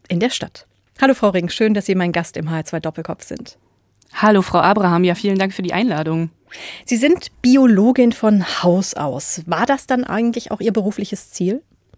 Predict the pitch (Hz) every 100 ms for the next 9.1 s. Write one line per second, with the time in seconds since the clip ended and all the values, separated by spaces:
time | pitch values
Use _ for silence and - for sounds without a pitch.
0 | _ - 214 226 240 233 311 311 269 247
1 | 240 208 247 247 - 247 240 214 233 262
2 | 220 208 - 185 196 214 254 262 254 -
3 | 202 - 226 226 220 226 269 247 226 247
4 | 247 233 - 269 - 285 277 269 269 233
5 | 247 254 269 269 262 - 202 214 214 196
6 | - 214 233 202 208 208 - 202 226 214
7 | 196 _ - 190 185 240 277 220 175 -
8 | 170 160 165 - 160 165 156 165 196 262